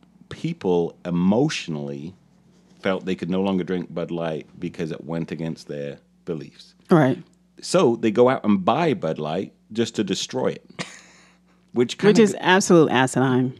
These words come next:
Speaker 1: But this is how we all function. Like, we all function from this incredibly emotional place.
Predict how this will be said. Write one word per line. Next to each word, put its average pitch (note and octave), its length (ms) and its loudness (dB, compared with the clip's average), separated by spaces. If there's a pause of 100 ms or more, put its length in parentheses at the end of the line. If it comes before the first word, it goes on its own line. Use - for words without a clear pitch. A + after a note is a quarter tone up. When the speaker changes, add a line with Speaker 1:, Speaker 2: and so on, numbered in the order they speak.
(140)
Speaker 1:
But B2 200 -4
this D#3+ 200 -4
is F#3 120 -6
how B2 200 -6
we B2 160 0
all G2 200 0
function. - 520 -10 (640)
Like, G2+ 180 -6
we A2+ 120 -2
all B2+ 180 -2
function B2 400 -6
from G#2 160 -4
this F#2+ 140 -4
incredibly A2+ 640 -8
emotional F2 420 -6
place. - 460 -14